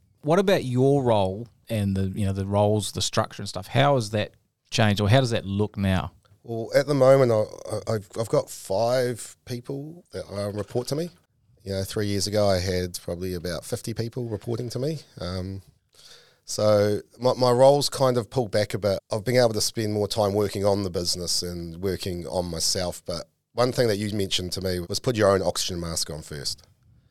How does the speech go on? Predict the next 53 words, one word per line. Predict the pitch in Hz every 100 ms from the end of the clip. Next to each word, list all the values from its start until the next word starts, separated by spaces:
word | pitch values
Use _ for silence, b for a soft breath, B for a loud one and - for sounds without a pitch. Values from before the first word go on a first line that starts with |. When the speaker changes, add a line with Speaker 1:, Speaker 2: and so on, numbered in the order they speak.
| _ _ -
Speaker 2:
And | 95 92
that, | 101 98
it, | 107 107
like, | 104 92 - 82
really | 104 95 90
resonated | 90 87 95 87 82
with | 80
me | 87 82
'cause | 82 82 - -
my | 98 92
oxygen | 85 - 85 78
mask | 78 76 -
wasn't | 95 95 107
on, | 101
everyone | 107 98 90
else's | 117 - 98
was | 80 76
on. | 113 - _ _ _ _ _ _ _
And | 87 87
so, | - 101 95
but | 82 120 -
putting | 139 131
that | 117 107
on, | 107 98 95
I've | 95
managed | 98 98 90
to | -
get | 69
myself | 82 - 101 90 -
right. | 85 80 _ _ _ _ _ _ -
And | 95
I've | 92
said | - 95
no | 104 104 95
to |
those | 90 85
other | 87 82
people. | 85 85 85 85 -
"Get | 113
away, | 95 87 85
I, | - 85 -
I, | 85 - _
you | 98 95
can | 87
deal | 87 82
with | 80 -
this." | 117 -
And | - 90
I've | 87
just | 85 -
taught | - 87 -
a | 73
very | 87 85 80